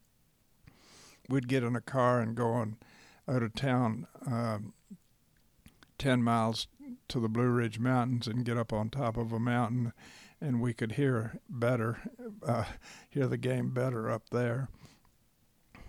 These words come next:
I remember crying when I was ten years old or so. Purdue beat us and broke a winning streak that we had going, and, uh, I just distinctly remember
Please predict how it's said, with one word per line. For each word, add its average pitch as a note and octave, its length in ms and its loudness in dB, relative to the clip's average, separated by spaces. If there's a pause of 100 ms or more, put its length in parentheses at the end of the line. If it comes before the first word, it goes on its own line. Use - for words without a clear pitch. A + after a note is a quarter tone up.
(120)
I B2 60 -4
remember C3 380 0
crying C3 640 4 (520)
when A#2+ 140 0
I A#2 100 2
was A2+ 360 -2 (640)
ten C3+ 200 4
years A#2+ 300 2
old B2+ 260 2
or A#2 120 0
so. B2+ 480 2 (520)
Purdue A#2+ 560 6 (140)
beat B2+ 220 4
us C3 220 0
and B2 140 0
broke A2+ 300 0
a G#2+ 60 2
winning A#2+ 400 2
streak A#2+ 380 0
that A2+ 160 0
we A2 180 2
had A2+ 280 0
going, A#2+ 440 0 (500)
and, A2 400 -2
uh, G2 260 -2 (880)
I G#2+ 140 -4
just A2 340 -2
distinctly A#2 580 0
remember A2 640 0